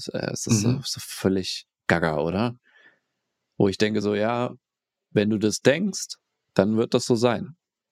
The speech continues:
Speaker 1: Und dann ist das ein hervorragendes Rezept dafür, wie man sich selbst sabotieren kann. Weil du
Speaker 2: Mhm.
Speaker 1: dir immer wieder sagst, "Ich will trainieren, ich will gut aussehen, ich will mich um mich kümmern und ich will,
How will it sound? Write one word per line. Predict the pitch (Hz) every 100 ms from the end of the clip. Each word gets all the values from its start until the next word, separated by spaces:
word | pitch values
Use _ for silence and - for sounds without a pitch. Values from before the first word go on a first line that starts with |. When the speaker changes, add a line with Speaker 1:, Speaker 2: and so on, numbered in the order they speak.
| _ -
Speaker 1:
Und | 101
dann | 101 101
ist | -
das | 107 -
ein | - 90 90 - _ -
hervorragendes | - - - 151 113 101 98 95 -
Rezept | 101 - 95 -
dafür, | 92 - 95 98 101 -
wie | 101 95
man | 95 95 95 -
sich | 82 92
selbst | 98 90 -
sabotieren | 92 98 - 87 -
kann. | - 127 _ _ _ _ - -
Weil | - 120
du |
Speaker 2:
Mhm. | 117
Speaker 1:
dir | 104
immer | 113 143 135
wieder | 131 117
sagst, | 113 117 117 - - _ _ _ _ _ _ _ _ _ _ _ _ -
"Ich | 98 92
will | 123
trainieren, | 143 156 127 123 123 135 - _ _
ich | - 110
will | 107 120
gut | 127
aussehen, | 95 107 - 101 104 104 - _ _
ich | - 92
will | 104
mich | 117 117
um |
mich | 117 -
kümmern | - 101 98 98
und | - 95
ich | - 98
will, | 117 127 139 165